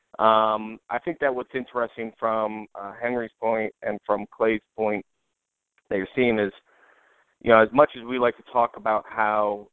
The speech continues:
the buy side is more willing to turn to third parties for certain things, the preference is still very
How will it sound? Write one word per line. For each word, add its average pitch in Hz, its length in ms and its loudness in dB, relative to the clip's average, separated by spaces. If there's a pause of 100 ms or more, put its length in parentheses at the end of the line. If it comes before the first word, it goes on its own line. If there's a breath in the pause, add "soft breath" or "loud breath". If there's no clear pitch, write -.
(120)
the 110 80 -16
buy 110 340 2
side 110 200 -2 (100)
is 110 200 -10
more 110 300 0
willing 107 520 -4 (160)
to 101 440 -12 (400)
turn 110 220 2
to - 200 -12
third 110 260 6
parties 107 400 4 (140)
for 107 220 -2 (140)
certain 104 300 -4
things, 113 440 -4 (920)
the 113 80 2
preference 117 720 0
is - 140 -14 (120)
still 117 240 2
very 110 420 0